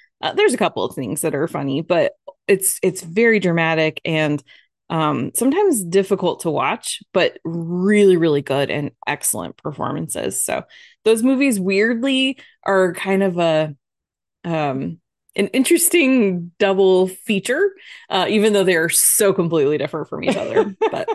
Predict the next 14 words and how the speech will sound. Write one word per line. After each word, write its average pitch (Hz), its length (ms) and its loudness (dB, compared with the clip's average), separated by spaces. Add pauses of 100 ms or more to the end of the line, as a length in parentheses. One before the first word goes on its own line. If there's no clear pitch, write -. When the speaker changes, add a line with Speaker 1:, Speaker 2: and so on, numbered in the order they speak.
Speaker 1:
<laughs> 254 440 -2
yeah. - 380 -4 (500)
And 240 120 2
then 247 160 2
the 247 80 4
last 240 280 2
one, 226 160 2
this 220 160 2
one's 269 180 0
out 214 200 2
in 208 120 2
theaters 202 420 2
this 214 280 0
weekend, 175 640 -2